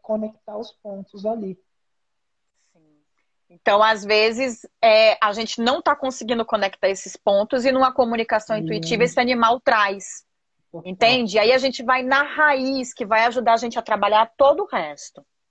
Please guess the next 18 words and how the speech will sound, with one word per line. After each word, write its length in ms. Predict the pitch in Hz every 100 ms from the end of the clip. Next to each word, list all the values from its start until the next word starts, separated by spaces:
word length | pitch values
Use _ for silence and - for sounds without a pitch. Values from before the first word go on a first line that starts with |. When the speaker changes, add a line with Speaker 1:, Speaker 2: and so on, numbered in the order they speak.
| -
Speaker 2:
né? 300 | 180 220 285 _ _ _ -
Então, 460 | 214 - 254 285 - -
é 340 | 240 320 - 403
esse 160 | 370 359
o 40 |
objeti-, 500 | 277 269 269 254 -
um 140 | 233 247
dos 140 | 254
objetivos 540 | 254 247 240 247 233
principais 680 | - 277 330 415 - 214 220
da 80 | 202
comunicação 560 | - 190 185 180 165 170
intuitiva, 480 | 170 165 - 156 170
a 60 |
gente 260 | 170 196 226
ir 80 | 214
na 140 | 226
raiz 580 | 240 247 233 269 370